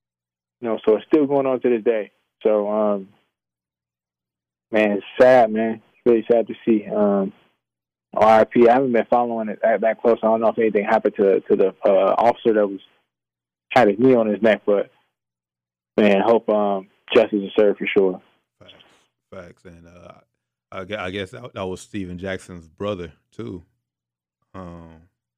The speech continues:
Speaker 2: like, like Steven, like Steven Jackson, like him and Steven Jackson grew up together. I don't know if that's his blood
Speaker 1: Steven
Speaker 2: brother.
Speaker 1: Jackson, like, like, like Captain Jack?
Speaker 2: Yeah, that was, like, that was his, that was his,
Speaker 1: Aw,
Speaker 2: that was his
Speaker 1: man.
Speaker 2: people's.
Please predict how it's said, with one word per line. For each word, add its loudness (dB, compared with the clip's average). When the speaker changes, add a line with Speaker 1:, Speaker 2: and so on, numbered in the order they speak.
Speaker 2:
like, -20
like -18
Steven, -16
like -18
Steven -14
Jackson, -10
like -14
him -12
and -14
Steven -14
Jackson -10
grew -10
up -12
together. -20
I -16
don't -14
know -12
if -14
that's -16
his -20
blood -4
Speaker 1:
Steven 2
Speaker 2:
brother. 4
Speaker 1:
Jackson, -4
like, 0
like, 2
like -2
Captain 2
Jack? 2
Speaker 2:
Yeah, -4
that -10
was, -10
like, -10
that -8
was -6
his, 0
that -4
was -6
his, -10
Speaker 1:
Aw, -12
Speaker 2:
that -8
was -6
his -4
Speaker 1:
man. 2
Speaker 2:
people's. -20